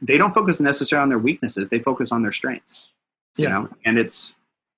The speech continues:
Speaker 1: and you see where they're at with that. Even, I think Steve Vai, great guitar player,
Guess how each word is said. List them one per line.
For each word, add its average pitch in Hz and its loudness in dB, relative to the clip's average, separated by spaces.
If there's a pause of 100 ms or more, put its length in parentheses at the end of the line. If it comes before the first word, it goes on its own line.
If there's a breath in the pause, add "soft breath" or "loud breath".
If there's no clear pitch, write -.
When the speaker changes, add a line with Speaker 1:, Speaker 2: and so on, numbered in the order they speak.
(160)
Speaker 1:
and 123 2
you 120 4
see 127 2
where 135 2
they're 127 4
at 143 4
with 123 -4
that. 92 -4
Even, 175 4
I 139 0
think 180 0
Steve - 0
Vai, 110 2
great 135 -2
guitar 117 -2
player, 92 -6